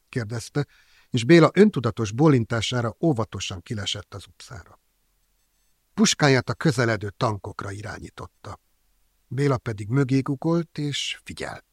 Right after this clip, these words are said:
Egyre hangosabb lett a motorbúgással vegyített fémes nyikorgás és csattogás. Közeledtek. A vezértank a csövét egyenesen előre tartotta, laposan, hogy az utcában bárkit és bármit azonnal szét tudjon lőni.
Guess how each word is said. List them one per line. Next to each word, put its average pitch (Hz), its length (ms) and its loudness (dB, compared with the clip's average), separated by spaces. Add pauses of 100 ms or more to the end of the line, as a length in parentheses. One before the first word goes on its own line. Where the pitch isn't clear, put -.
(1200)
Egyre 139 280 6
hangosabb 113 560 4
lett 110 220 -6
a 117 40 -2
motorbúgással 104 1120 -6
vegyített - 560 -10
fémes 120 640 -2
nyikorgás 110 720 -6
és 101 180 -8
csattogás. - 880 -12 (480)
Közeledtek. - 800 -14 (880)
A - 160 -2
vezértank 147 840 6
a 127 80 -2
csövét 131 480 2
egyenesen 127 600 0
előre 123 420 -2
tartotta, 135 760 -4 (680)
laposan, 143 680 0
hogy 120 160 -4
az 117 120 -2
utcában 117 600 -2
bárkit - 420 0
és 120 160 -2
bármit 117 500 0
azonnal 113 460 0
szét 131 380 0
tudjon 110 360 -6
lőni. 113 560 0